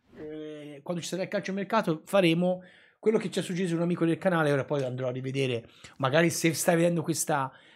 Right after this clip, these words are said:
eh, questa puntata, eh, magari riscrivilo nei commenti, così lo metto già nel, nei giocatori da cercare. Ok, andiamo avanti e facciamoci questa partita. La facciamo alla fine, la...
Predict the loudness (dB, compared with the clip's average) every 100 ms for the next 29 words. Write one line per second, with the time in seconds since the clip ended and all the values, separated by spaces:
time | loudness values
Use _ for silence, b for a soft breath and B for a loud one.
0 | B 2 2 4 4 4 2 2 6 6
1 | 6 4 2 -4 -4 0 2 2 0 -2
2 | -2 0 0 0 0 0 0 -2 0 -2
3 | -4 -8 -6 -6 -4 -4 -4 -6 -6 -2
4 | -2 -2 -6 -8 -10 -16 b b b b
5 | -4 -2 0 -2 -2 -4 -4 -4 -6 -6
6 | -12 -14 -20 _ _ 2 4 6 4 2
7 | -4 0 2 4 4 0 -2 -2 -4 -4
8 | b b b -8 -2 0 4 4 4 0
9 | -4 -6 -6 -4 -2 -4 -6 -4 -4 -4
10 | -2 0 2 2 2 0 -2 -4 -6 -6
11 | -8 -10